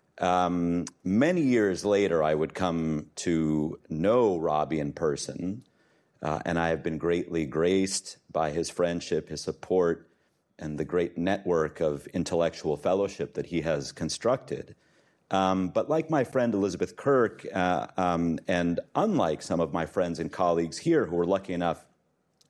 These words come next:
to be Robbie's students, I first got to know Robbie through his writing, through his mind, and through his ideas. Uh, and so for someone rightly known and celebrated for such keen and magnetic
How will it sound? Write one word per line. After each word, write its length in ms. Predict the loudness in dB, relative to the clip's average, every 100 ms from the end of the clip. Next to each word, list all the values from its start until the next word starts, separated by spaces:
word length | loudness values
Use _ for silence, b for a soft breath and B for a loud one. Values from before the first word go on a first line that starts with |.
| _
to 100 | -2
be 120 | 2
Robbie's 380 | 2 2 -2 -4
students, 480 | 0 2 0 -4 B B B B B
I 180 | 0 2
first 280 | 2 0 2
got 220 | 2 2
to 80 | 0
know 100 | 2
Robbie 380 | 4 4 2 -2
through 180 | 0
his 180 | 0 0
writing, 440 | 0 0 0 -4 -4
through 140 | -4
his 100 | -2
mind, 560 | 0 2 0 -2 -4 -8
and 200 | -12 -6
through 140 | -4
his 160 | -2 0
ideas. 760 | 0 2 2 2 -2 -8 -14 b b b b b
Uh, 300 | 0 2 2 0
and 280 | 0 0 0
so 240 | 2 2
for 180 | 2 -2
someone 380 | 0 0 0 2
rightly 420 | 2 2 -2 -2
known 540 | 2 4 4 4 2
and 160 | 0 0
celebrated 880 | 0 2 2 2 2 2 0 -2 -8 b b b b _
for 180 | -2 -2
such 380 | 0 -2 -2 -10
keen 640 | -4 2 4 4 2 0 -4
and 400 | -2 0 0 0
magnetic 960 | 0 0 2 2 4 2 0 -10 -18 -20